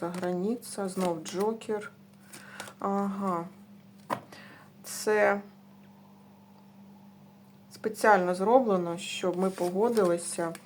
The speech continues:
е, на якусь ще зустріч, і на цій зустрічі якісь будуть нові умови.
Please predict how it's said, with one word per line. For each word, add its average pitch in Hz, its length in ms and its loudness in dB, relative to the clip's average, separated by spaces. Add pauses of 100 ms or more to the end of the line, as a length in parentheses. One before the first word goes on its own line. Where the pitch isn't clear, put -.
(600)
е, - 60 -4 (1500)
на 180 180 0
якусь 175 340 2
ще 175 320 0
зустріч, 240 800 -2
і 180 60 -2
на 175 140 0
цій 175 240 -2
зустрічі 202 580 -4
якісь 196 240 -2
будуть 180 320 -4
нові 170 200 0
умови. 160 480 0